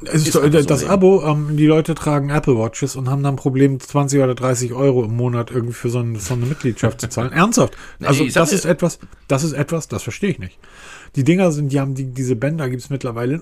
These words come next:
Speaker 1: unendlich vielen Variationen und Farben und Formen und bunt und whatever. Ähm, und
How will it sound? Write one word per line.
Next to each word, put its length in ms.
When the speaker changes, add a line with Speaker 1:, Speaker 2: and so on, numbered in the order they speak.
Speaker 1:
unendlich 540
vielen 340
Variationen 840
und 160
Farben 500
und 140
Formen 580
und 240
bunt 380
und 360
whatever. 500
Ähm, 360
und 400